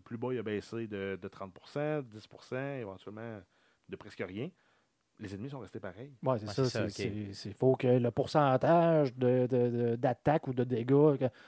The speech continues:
Speaker 2: potentiels soit comparable au, tu sais, je veux dire, si on baissait l'attaque, mettons, de de vingt pour cent, les, les, les, les skills de vingt pour cent, mais il faut que les H P, les monstres descendent de vingt pour cent aussi, sinon, euh,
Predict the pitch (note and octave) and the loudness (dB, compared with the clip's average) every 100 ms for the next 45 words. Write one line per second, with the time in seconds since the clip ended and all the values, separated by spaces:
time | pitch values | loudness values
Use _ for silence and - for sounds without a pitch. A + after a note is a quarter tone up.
0 | - _ B2+ C3 B2+ A2+ - C#3+ D#3 D3+ | -20 _ 2 2 2 0 4 6 8 6
1 | C3+ C3 B2+ B2 A#2+ A#2 A2+ A2 - A2+ | 4 2 2 0 0 -2 -4 -8 -10 2
2 | A#2+ B2+ A#2+ B2 C3 A#2+ C3 C#3+ C3 A#2+ | 4 6 4 0 2 2 4 2 2 0
3 | A#2 A2+ C#3+ C3+ B2+ D3+ - - E3 C#3+ | -2 -2 0 2 2 0 -4 -2 2 4
4 | C#3 B2 D#3+ D#3 B2+ D#3 C3 A#2+ C3+ A2+ | 4 4 2 2 2 -2 -2 -2 -2 -2
5 | G#2+ - - _ - A2+ A#2+ C3+ A#2 - | -8 -12 -20 _ -6 0 2 4 2 0
6 | E3+ D3 A#2+ A#2+ A2 A2 A2+ G#2+ C#3+ C3 | 0 0 0 0 -2 0 -2 0 2 4
7 | C3 - - D#3+ B2+ B2 C3 A#2+ A2+ - | 4 0 -2 -2 0 -2 0 2 0 -2
8 | - C3+ A#2+ A#2+ C3+ B2 A2+ B2+ B2 A2 | -2 0 0 0 0 -2 -4 -4 -4 -4
9 | A#2 - - C3+ G#2+ - F3 C#3 A#2 B2 | -6 -8 -10 -10 -8 -8 -8 -8 -10 -10
10 | A2 | -12